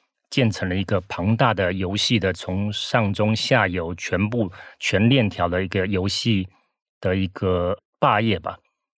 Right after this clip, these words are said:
那我举二零二一年来讲的话，它的国内外的游戏总收入是一千七百四十三亿人民币，那相当于七千多亿台币。所以它光是游戏这一块来讲的话，两年前就是这么庞大的一个营业额。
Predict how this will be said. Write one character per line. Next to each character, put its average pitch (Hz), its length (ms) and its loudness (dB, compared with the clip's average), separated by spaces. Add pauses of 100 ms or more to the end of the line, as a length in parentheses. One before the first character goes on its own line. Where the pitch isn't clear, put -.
(120)
那 131 120 6
我 110 180 4
举 110 280 0
二 175 100 6
零 120 160 4
二 143 80 4
一 139 80 4
年 110 180 6
来 101 160 4
讲 95 160 0
的 85 60 -6
话， 104 200 2
它 - 160 -2
的 131 140 4
国 107 220 4
内 135 180 6
外 117 160 4
的 98 100 0
游 92 160 0
戏 104 200 0
总 87 260 0
收 110 180 4
入 113 160 4
是 98 280 -2
一 127 180 0
千 113 320 2 (220)
七 139 260 4
百 104 140 2
四 - 180 0
十 104 80 4
三 104 240 2
亿 95 160 0 (320)
人 101 140 6
民 101 160 6
币， 104 120 4 (400)
那 120 120 4
相 113 200 2
当 110 160 4
于 92 140 2
七 - 220 2
千 117 200 4
多 110 140 4
亿 107 100 4
台 82 220 -2
币。 95 180 -6 (120)
所 - 160 0
以 131 40 4
它 170 120 2
光 180 180 6
是 156 120 4
游 113 180 6
戏 120 180 4
这 117 160 2
一 117 60 2
块 117 180 2
来 90 140 2
讲 87 180 -2
的 - 80 -10
话， 107 80 2
两 98 160 4
年 95 160 2
前 95 220 2
就 110 120 2
是 104 180 0
这 - 200 2
么 117 140 6
庞 - 260 -2
大 107 140 4
的 92 80 0
一 98 100 0
个 95 100 0
营 98 140 2
业 107 160 6
额。 82 160 -2